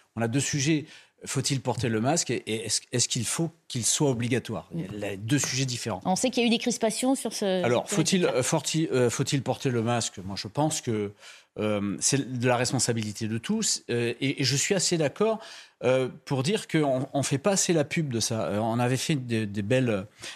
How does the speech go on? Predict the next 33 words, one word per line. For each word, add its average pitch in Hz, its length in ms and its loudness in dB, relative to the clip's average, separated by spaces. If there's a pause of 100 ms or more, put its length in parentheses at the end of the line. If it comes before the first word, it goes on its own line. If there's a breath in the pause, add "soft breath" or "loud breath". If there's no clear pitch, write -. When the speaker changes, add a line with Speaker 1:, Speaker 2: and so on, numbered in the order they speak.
(100)
Speaker 1:
des 107 60 -2
belles 151 180 4
publicités, 147 760 0
euh, 113 80 2
pendant 135 300 0
le 120 80 -2
temps 120 180 -2
du 110 100 -2
Covid. 113 420 -4
Speaker 2:
Mhm. 90 140 -4
Speaker 1:
On 98 100 -4
les 110 80 -2
voit 110 220 0
plus 147 180 0
à 123 40 4
la 104 120 0
télé, 147 320 0
mais 139 140 0
je, 110 80 -4
peut-être 156 380 -4
que 117 220 -2 (360 loud breath)
refaire 165 540 2
et 131 100 4
dire, 143 340 2
mettez 127 340 2
le 123 60 2
masque, 143 400 2
euh, 120 240 2
c'est, 113 180 -2
c'est 120 180 -2
quelque 113 260 -2
chose 135 200 2
d'important. 117 400 0